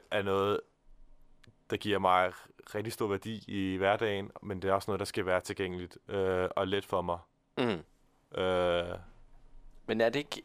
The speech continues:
Speaker 2: er det ikke også helt vildt let lige nu, musik med Spotify?
Speaker 1: Det er rigtig let. Det har aldrig været så let.
Speaker 2: Og det er vel det, musikbranchen har, har, øh,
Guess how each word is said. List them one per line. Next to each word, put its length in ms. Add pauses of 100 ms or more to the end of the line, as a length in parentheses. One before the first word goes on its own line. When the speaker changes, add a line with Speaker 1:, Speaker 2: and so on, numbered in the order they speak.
Speaker 2:
er 80
det 100
ikke 180
også 200
helt 200
vildt 160
let 180
lige 120
nu, 160 (220)
musik 520
med 120
Spotify? 360
Speaker 1:
Det 260
er 360
rigtig 300
let. 160
Det 120
har 80
aldrig 200
været 140
så 80
let. 180
Speaker 2:
Og 140
det 60
er 40
vel 140
det, 100
musikbranchen 720
har, 360
har, 300
øh, 260